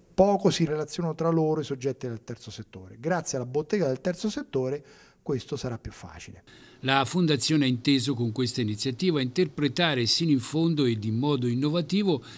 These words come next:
Speaker 2: il suo naturale ruolo di supporto al terzo settore. L'obiettivo del progetto, che prende le mosse dall'edificio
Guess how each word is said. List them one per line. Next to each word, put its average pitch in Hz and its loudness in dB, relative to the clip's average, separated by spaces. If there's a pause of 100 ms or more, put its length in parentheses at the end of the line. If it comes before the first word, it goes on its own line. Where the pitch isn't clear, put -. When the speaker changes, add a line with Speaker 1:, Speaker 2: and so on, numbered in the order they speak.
(140)
Speaker 2:
il 123 -2
suo 180 4
naturale 165 2
ruolo 156 2
di 147 0
supporto 139 -2
al 127 -2
terzo 135 -2
settore. 127 0 (400)
L'obiettivo 165 4
del 139 0
progetto, 151 0 (300)
che 110 -2
prende 139 2
le 120 0
mosse 151 2
dall'edificio 117 0